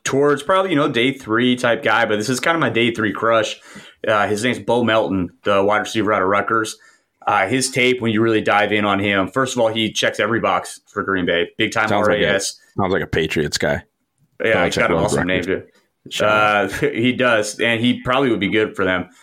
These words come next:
Speaker 1: Uh, but you look, watch that Rutgers offense; it's a mess. It is just a
Speaker 2: <laughs>
Speaker 1: mess. Him, him,
Speaker 2: This
Speaker 1: and
Speaker 2: is a
Speaker 1: Jalen.
Speaker 2: Rutgers program.
Speaker 1: Uh,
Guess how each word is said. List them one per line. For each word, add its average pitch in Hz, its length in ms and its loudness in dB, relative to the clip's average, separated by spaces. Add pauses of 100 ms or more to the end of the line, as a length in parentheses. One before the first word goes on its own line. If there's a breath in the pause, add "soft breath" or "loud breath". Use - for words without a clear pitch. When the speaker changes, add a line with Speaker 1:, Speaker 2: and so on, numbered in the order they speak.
(180 soft breath)
Speaker 1:
Uh, 98 320 0 (120)
but 117 240 2
you 139 160 2
look, 143 160 2
watch 135 260 2
that 123 140 2
Rutgers 117 380 0
offense; 107 400 0
it's - 120 -8
a 95 60 0
mess. 82 680 -2 (260)
It 113 180 0
is 131 180 2
just 110 180 0
a 139 100 2
Speaker 2:
<laughs> - 0 -
Speaker 1:
mess. 98 300 0
Him, 131 380 0 (280 loud breath)
him, 160 240 2
Speaker 2:
This 151 140 2
Speaker 1:
and 127 100 4
Speaker 2:
is 117 80 2
a - 0 -
Speaker 1:
Jalen. 123 540 2 (580 soft breath)
Speaker 2:
Rutgers 120 360 0
program. 92 720 2 (720)
Speaker 1:
Uh, 196 260 2